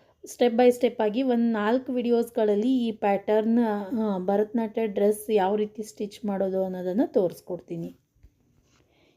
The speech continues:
ಈಗ ಸ್ಟಿಚಿಂಗ್ ಸ್ಟಾರ್ಟ್ ಮಾಡ್ತೀನಿ. ಬೆಲ್ಟ್ನ ಎರಡು ಸೈಡ್ಗಳಲ್ಲಿ ಈ ರೀತಿ ಫೋಲ್ಡ್ ಮಾಡ್ಕೋಬೇಕು.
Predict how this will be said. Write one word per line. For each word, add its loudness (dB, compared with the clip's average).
ಈಗ 8
ಸ್ಟಿಚಿಂಗ್ 2
ಸ್ಟಾರ್ಟ್ 0
ಮಾಡ್ತೀನಿ. 0
ಬೆಲ್ಟ್ನ 4
ಎರಡು 4
ಸೈಡ್ಗಳಲ್ಲಿ 0
ಈ 0
ರೀತಿ -2
ಫೋಲ್ಡ್ 4
ಮಾಡ್ಕೋಬೇಕು. -4